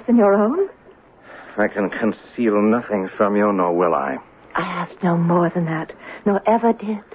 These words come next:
Speaker 2: Know, then, that this crimson hand upon your cheek, superficial as it seems, has clutched its grasp into your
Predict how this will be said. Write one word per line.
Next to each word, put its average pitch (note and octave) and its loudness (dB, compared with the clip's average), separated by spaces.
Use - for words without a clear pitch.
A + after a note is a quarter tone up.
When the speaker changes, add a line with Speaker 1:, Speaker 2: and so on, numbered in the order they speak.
Speaker 2:
Know, B2 2
then, A#2 -2
that - 0
this C3+ 2
crimson C#3 -2
hand A2+ -2
upon A2 -2
your C3 4
cheek, - -6
superficial B2+ -4
as D#2 -14
it D#2 -14
seems, F2+ -6
has A2+ 0
clutched - -2
its - -6
grasp A#2 -4
into F#2+ -8
your F2 0